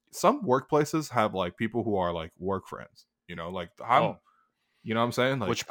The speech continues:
Speaker 2: place, which, which place are you talking about, man? You
Speaker 1: Like,
Speaker 2: want,
Speaker 1: I'm
Speaker 2: you
Speaker 1: work
Speaker 2: wanna
Speaker 1: friends
Speaker 2: get into
Speaker 1: with,
Speaker 2: specific?
Speaker 1: you know, like, okay, so for, for me and you, like, we hang out outside of work all the time. I mean, to be
Speaker 2: Mm.
Speaker 1: honest, we also have, we get invited to events collectively 'cause people will see us as, like, a,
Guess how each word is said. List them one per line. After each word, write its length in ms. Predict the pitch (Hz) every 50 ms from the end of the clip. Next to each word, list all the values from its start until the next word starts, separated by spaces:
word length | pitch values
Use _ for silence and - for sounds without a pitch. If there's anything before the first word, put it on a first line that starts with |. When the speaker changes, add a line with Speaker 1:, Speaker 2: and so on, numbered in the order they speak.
| 135 131
Speaker 2:
place, 200 | 131 - - - _ -
which, 260 | 104 98 - - 117
which 200 | 120 117 - -
place 220 | 131 120 117 -
are 60 | 123
you 80 | 110 104
talking 240 | 110 107 127 139 110
about, 240 | 87 85 87 87 87
man? 160 | 90 92 110
You 60 | 117
Speaker 1:
Like, 100 | 120 113
Speaker 2:
want, 100 | 95 120
Speaker 1:
I'm 160 | 165 233 247 208
Speaker 2:
you 40 | 139
Speaker 1:
work 120 | 160 185 202
Speaker 2:
wanna 60 | 196
Speaker 1:
friends 160 | 185 170 165 -
Speaker 2:
get 60 | -
into 20 |
Speaker 1:
with, 60 | 90 -
Speaker 2:
specific? 300 | - 101 90 - 104 135
Speaker 1:
you 40 | 170
know, 240 | 196 202 175 151 123 -
like, 220 | 131 143 135 113 143 143
okay, 220 | 131 - 139 107 107
so 200 | - 143 127 117
for, 240 | - 143 127 113 113
for 160 | 120 139 147
me 140 | 185 233 220
and 100 | 156 143
you, 120 | 160 - 123
like, 140 | 107 104
we 140 | 107 120 139
hang 240 | 143 143 151 143 139
out 120 | 131 127 113
outside 300 | 117 113 - 120 107 101
of 60 | 98
work 160 | 98 95 87
all 160 | 92 90 92
the 80 | 90 85
time. 220 | - 85 76 - - _ - -
I 80 | 120
mean, 120 | 127 127 123
to 80 | 127 117
be 80 | 185 175
Speaker 2:
Mm. 20 |
Speaker 1:
honest, 240 | 170 170 165 139 139
we 80 | 139 139
also 220 | 143 151 - 151
have, 240 | 123 127 120 113 -
we 120 | - 117 123
get 140 | 135 135 120
invited 340 | 107 101 104 104 117 - -
to 180 | - 101 98 - -
events 300 | 104 101 98 101 104 -
collectively 520 | - - - 113 - 113 110 113 123 123 113
'cause 100 | 104 90
people 240 | - 101 95 101 92
will 60 | 90
see 240 | - - 92 90 90
us 100 | 87 -
as, 160 | 92 85 87
like, 200 | 87 87 90 -
a, 180 | 87 85 85